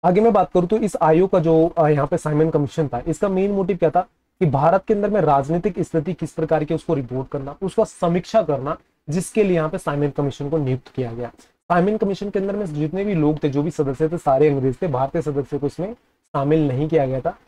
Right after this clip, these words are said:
जिससे देश के जो सभी राजनीतिक दल थे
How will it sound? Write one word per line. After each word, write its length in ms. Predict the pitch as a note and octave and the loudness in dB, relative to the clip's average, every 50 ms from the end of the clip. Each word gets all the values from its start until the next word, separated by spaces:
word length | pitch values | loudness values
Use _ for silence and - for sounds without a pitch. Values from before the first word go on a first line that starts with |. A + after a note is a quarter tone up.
| _ _ _ C#3+ | _ _ _ -4
जिससे 300 | D#3 F#3 - - B3 B3 | -4 -2 0 0 0 0
देश 340 | G3+ E3 E3+ F#3 G3 - | 2 2 2 2 2 0
के 100 | - A3 | -2 -4
जो 120 | F#3+ A3+ A3 | -2 -2 -4
सभी 300 | - - F3 D#3+ G3 G3+ | 0 0 0 0 2 2
राजनीतिक 520 | F#3 F3 D#3+ C#3+ D3 D3+ D3+ - F3+ D3 | 2 2 2 2 0 -2 -2 -2 -4 -2
दल 180 | B2+ C#3+ D3 D3+ - | 0 0 0 0 0
थे 140 | C#3+ B2+ A#2+ | -2 -4 -4